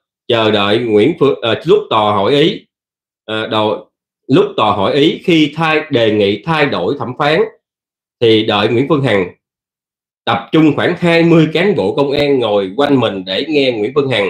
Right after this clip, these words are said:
giảng đạo về kiếp nhân sinh. Cái vấn đề người ta ngồi ở đó trong lúc chờ đợi mà chị Hằng là được người được giám sát,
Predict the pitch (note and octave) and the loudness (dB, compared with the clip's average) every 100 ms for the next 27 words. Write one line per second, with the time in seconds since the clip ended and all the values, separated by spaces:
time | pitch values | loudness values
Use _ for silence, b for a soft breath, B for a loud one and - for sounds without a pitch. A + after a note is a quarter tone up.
0 | - _ _ - G#2+ G#2+ E3+ F#2+ G2 G#2+ | -6 _ _ -6 0 2 2 2 0 2
1 | G2+ F2 F3+ G#3 D#3 C#3 D#3 D3+ - _ | 0 0 -2 2 2 2 0 -2 -8 _
2 | _ _ _ _ D#3 E3 E3 E3 D3+ G#2 | _ _ _ _ -2 0 0 0 0 0
3 | G2 F2+ D2 - _ _ _ - G#2+ G2 | 0 -2 -4 -14 _ _ _ -2 0 0
4 | B2+ A#2+ A2 F#2+ F2+ A#2 B2+ E3 - B2 | 0 0 2 2 2 0 2 0 0 0
5 | C#3+ - A#2 F#2+ F2 E2+ G#2+ - _ _ | 0 0 -2 -2 -4 -4 -6 -10 _ _
6 | _ _ - A2+ A2 G#2 G#2+ A#2 A2 G2 | _ _ -4 -2 0 -2 0 0 2 2
7 | G2 G#2+ G2+ G#2+ G#2 G2 G#2 C#3 F3 F3 | 2 0 0 2 2 2 0 0 0 0
8 | D3+ | -2